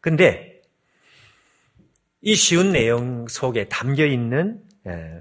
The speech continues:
의미는 아무리, 아무리 우려내고 또 우려내도 그 깊이가 끝이 없습니다.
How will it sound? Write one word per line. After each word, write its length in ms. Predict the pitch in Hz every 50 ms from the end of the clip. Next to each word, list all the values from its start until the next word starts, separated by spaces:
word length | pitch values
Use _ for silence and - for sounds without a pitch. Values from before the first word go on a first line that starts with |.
| - -
의미는 760 | - 160 151 156 160 156 165 160 160 147 95 95 147 175 _ _ _ _ _ _ _ _ _ _ _ _ - - - - - - - - - - - -
아무리, 280 | 196 214 233 254 226 160
아무리 400 | 135 131 135 139 135 143 139 143
우려내고 580 | 180 185 175 170 139 110 104 104 - 107 107 -
또 120 | 170 165
우려내도 760 | 151 185 180 170 156 113 92 92 - - 90 104 - _ _ _ _ _ _ _ _ _ _ _ _ _ _ -
그 160 | - 208 208
깊이가 720 | 208 240 226 - - 135 113 151 139 98 95 - - _ _
끝이 260 | - 214 214 - 185
없습니다. 520 | 127 - - - 87 90 95 107 - -